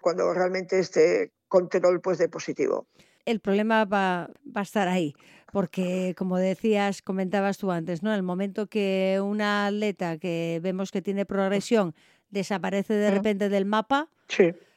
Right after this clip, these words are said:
Speaker 2: eh,
Speaker 1: sí.
Speaker 2: todo el mundo pondrá la mirada a ver por qué ha desaparecido y a ver si realmente está
Speaker 1: Ah.
Speaker 2: lesionada, cuál es, ha sido el problema o por qué ha dejado el
Speaker 1: Ya,
Speaker 2: deporte.
Speaker 1: ya,
Speaker 2: Eh, nos
Speaker 1: ya.
Speaker 2: están poniendo todos los focos
Speaker 1: Te-,
Speaker 2: encima y está
Speaker 1: sí,
Speaker 2: que-,
Speaker 1: sí.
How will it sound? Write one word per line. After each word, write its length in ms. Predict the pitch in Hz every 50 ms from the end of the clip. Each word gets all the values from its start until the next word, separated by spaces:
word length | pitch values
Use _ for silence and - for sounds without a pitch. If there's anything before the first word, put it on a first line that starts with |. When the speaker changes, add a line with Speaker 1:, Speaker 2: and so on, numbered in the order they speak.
| _ _ _ -
Speaker 2:
eh, 240 | 208 196 190 185 196
Speaker 1:
sí. 60 | 180
Speaker 2:
todo 140 | - 233 226
el 60 | 220
mundo 280 | 214 220 226 233 247 233
pondrá 240 | 220 220 202 196 202
la 140 | 214 214 208
mirada 320 | 208 214 202 214 220 220
a 40 | 214
ver 160 | 220 220 220 -
por 160 | - 214 190
qué 100 | - 220
ha 40 | 214
desaparecido 680 | 214 202 - 226 - 220 202 208 180 - 226 233 247 254
y 80 | 233
a 80 | 208 185
ver 120 | 180 196
si 140 | - - 220 185
realmente 360 | 185 190 190 208 214 190 220
está 160 | 202 - 214
Speaker 1:
Ah. 20 | 214
Speaker 2:
lesionada, 600 | 208 202 - - 208 196 208 220 233 240 220 202
cuál 200 | - 208 202 196
es, 160 | 196 - -
ha 260 | 208 202 202 202 202
sido 240 | 196 - 233 208 196
el 60 | 185
problema 500 | - - 196 196 214 247 262 254 240 233
o 60 | 226
por 180 | - 202 180 170
qué 100 | - 214
ha 40 | 208
dejado 300 | 208 196 - - 202 196
el 40 | 202
Speaker 1:
Ya, 140 | 202 190 175
Speaker 2:
deporte. 360 | 170 226 240 233 156 175 -
Speaker 1:
ya, 180 | 262 254 - - - - - - _ _
Speaker 2:
Eh, 180 | - - 214 165
nos 200 | 170 170 160 160
Speaker 1:
ya. 60 | 240
Speaker 2:
están 220 | 214 - 269 262 254
poniendo 1040 | 277 269 262 262 254 240 254 254 247 240 233 226 220 214 208 202 196 190 185 175 - _ - _ _ _
todos 280 | - 254 247 233 240 226
los 200 | 233 233 220 -
focos 520 | - 247 233 - - 233 220 214 214 214
Speaker 1:
Te-, 120 | 208 233 208
Speaker 2:
encima 480 | 202 190 - 254 247 240 254 269 254
y 300 | 233 208 196 190 185 185
está 200 | 185 180 - 226
Speaker 1:
sí, 60 | 277 269
Speaker 2:
que-, 260 | - - 240 220 220
Speaker 1:
sí. 80 | 220